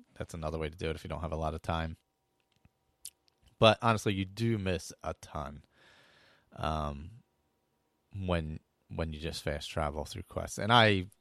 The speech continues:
fall into the trap of that so many times, especially when you play through so many of the quest lines so many times. You, you just, like, hop, hop, hop, hop, hop here or there. Um,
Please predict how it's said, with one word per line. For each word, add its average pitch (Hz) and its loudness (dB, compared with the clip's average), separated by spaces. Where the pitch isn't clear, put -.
fall 85 4
into 82 -4
the 80 -2
trap - -2
of 78 -2
that 73 -4
so - -2
many 78 -2
times, 80 -8
especially 208 4
when 147 4
you 113 4
play 101 -2
through 101 0
so - -4
many 87 0
of 82 -2
the 82 -4
quest - -2
lines 82 -2
so 87 -2
many 82 -4
times. 85 -4
You, 85 -6
you 87 -8
just, 85 -8
like, 80 -4
hop, - 0
hop, 76 -2
hop, - 0
hop, 78 -2
hop 78 -2
here 85 -6
or 80 -4
there. 78 -6
Um, 80 -4